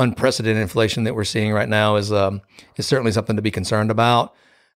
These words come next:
I assume at some point in time we're gonna have to start having those conversations, but there've been none had so far.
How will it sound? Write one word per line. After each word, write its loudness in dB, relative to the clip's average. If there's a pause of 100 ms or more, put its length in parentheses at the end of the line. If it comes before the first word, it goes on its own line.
(160)
I 2
assume 2
at -4
some 0
point -2
in -6
time 0
we're 0
gonna 0
have 0
to -6
start 0
having 0
those 0
conversations, -2
but -4
there've -2
been 2
none 2
had 0
so -2
far. 0